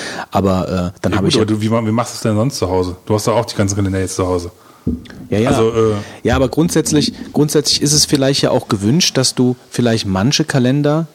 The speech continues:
Speaker 1: nicht in anderen Kalendern auf anderen Rechnern hast.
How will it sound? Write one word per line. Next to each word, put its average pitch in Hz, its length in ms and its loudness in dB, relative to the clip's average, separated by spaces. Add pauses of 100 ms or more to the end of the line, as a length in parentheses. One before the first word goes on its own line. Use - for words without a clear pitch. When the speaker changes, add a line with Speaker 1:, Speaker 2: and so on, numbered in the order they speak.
(600)
Speaker 1:
nicht 127 400 0 (100)
in 120 220 2
anderen 135 420 2
Kalendern 131 400 2
auf 117 120 0
anderen 120 240 2
Rechnern 110 360 0
hast. - 400 -2